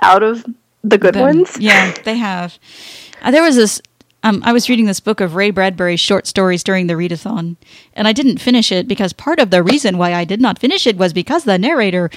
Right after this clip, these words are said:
Speaker 2: was doing that, and it was very irritating. <laughs>
Speaker 1: Oh.
Speaker 2: Oh, my goodness.
Speaker 1: And, and there's only so much, like, speeding up of your reading
Speaker 2: I know.
Speaker 1: app that you can do to
Speaker 2: I
Speaker 1: make
Speaker 2: know.
Speaker 1: that.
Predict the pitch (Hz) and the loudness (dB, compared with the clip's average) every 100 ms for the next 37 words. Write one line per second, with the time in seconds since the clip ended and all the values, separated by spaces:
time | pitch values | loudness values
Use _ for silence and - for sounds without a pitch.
0 | - - - 180 277 202 170 392 302 214 | -18 -20 -18 2 2 4 6 6 8 4
1 | 208 - 202 330 285 170 190 220 294 320 | 0 -2 -2 -2 -2 -2 0 2 0 2
2 | 381 370 262 254 - 311 156 - - 302 | 4 6 4 2 -2 -6 -8 -10 0 4
3 | 381 359 - - - - 269 - 427 277 | 6 4 -6 -14 -2 2 2 4 4 4
4 | 214 226 640 - 466 - 269 - _ _ | 6 6 6 6 4 4 -2 -4 _ _
5 | _ - 294 330 392 392 427 494 392 - | _ 2 4 6 6 6 6 6 4 4
6 | 370 285 285 - 185 180 - - 302 311 | 2 4 2 2 -2 -2 -4 -2 4 6
7 | 247 233 277 202 202 202 214 214 262 302 | 6 4 2 2 -4 0 2 4 4 4
8 | 285 233 262 202 - 220 220 214 - 269 | 6 6 8 6 4 0 -4 -6 -4 4
9 | 214 180 214 214 254 269 214 208 - 226 | 6 6 2 4 6 6 8 6 4 -6